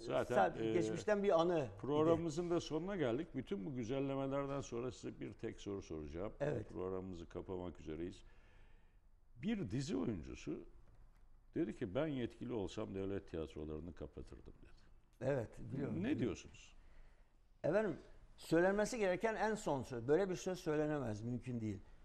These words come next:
Speaker 2: Çünkü, e, tiyatroda ticari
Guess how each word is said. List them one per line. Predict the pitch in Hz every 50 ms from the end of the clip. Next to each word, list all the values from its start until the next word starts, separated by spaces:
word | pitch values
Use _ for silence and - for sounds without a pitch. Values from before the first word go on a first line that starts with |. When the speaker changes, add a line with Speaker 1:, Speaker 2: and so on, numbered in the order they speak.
| - - -
Speaker 2:
Çünkü, | - - 226 - 226 208 160 - - - - - - - - - - - - -
e, | 127 117 - - - -
tiyatroda | - - 196 233 240 240 233 226 208 190 185 202 - - - - - - - - - - - - -
ticari | - 175 151 147 180 185 190 196 214 208 180